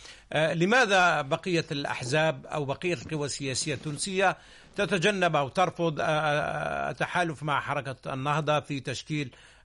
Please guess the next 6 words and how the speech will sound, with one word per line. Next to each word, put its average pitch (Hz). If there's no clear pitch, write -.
آه، 123
الحكومة؟ 139
هل 156
هو 170
بغرض 156
ابتزازها 143